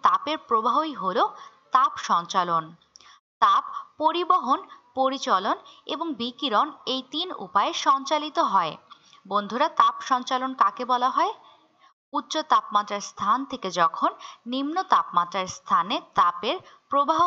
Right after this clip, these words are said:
হয়, অর্থাৎ তাপ যখন প্রবাহিত হয়, তখনই হচ্ছে তাকে বলা হয় তাপ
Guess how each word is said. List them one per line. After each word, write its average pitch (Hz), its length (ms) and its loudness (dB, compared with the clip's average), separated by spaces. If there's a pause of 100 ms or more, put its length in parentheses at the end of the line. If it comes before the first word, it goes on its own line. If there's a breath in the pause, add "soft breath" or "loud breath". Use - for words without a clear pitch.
(120)
হয়, 214 200 2
অর্থাৎ 208 240 -4 (100)
তাপ 208 140 4 (160)
যখন 269 240 0 (180)
প্রবাহিত 262 480 -2 (200)
হয়, 196 220 2 (400 loud breath)
তখনই 214 440 0
হচ্ছে 196 260 -8
তাকে 190 280 0
বলা 180 300 2
হয় 320 140 2 (160)
তাপ 247 160 4